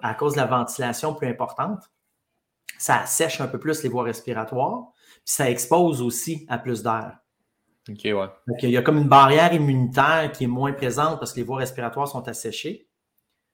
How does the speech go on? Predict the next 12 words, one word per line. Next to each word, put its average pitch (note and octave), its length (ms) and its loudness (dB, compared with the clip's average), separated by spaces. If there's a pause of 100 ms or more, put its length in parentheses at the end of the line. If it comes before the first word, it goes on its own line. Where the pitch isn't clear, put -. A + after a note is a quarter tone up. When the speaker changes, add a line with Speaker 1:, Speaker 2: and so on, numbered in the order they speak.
(140)
Speaker 1:
puis D#3 200 -4
t'exposes D3+ 640 0
à B2+ 140 2
potentiellement B2+ 680 -4
plus C3+ 340 -4
de, A#2+ 100 -4
euh, G#2 760 -6
de A#2 200 -10
contaminants. A2 560 -8 (680)
Fait - 220 -18
que - 120 -20
ça - 360 -14